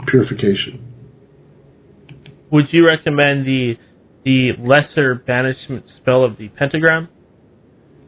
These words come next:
Speaker 1: If you can get that s-, ritual down, that is a good ritual for self-transformation. It really,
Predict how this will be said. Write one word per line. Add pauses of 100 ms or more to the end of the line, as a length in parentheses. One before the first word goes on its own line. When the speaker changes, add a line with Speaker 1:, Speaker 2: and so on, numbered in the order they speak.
Speaker 1:
If
you
can
get
that
s-, (320)
ritual
down, (560)
that
is
a
good
ritual
for
self-transformation.
It
really,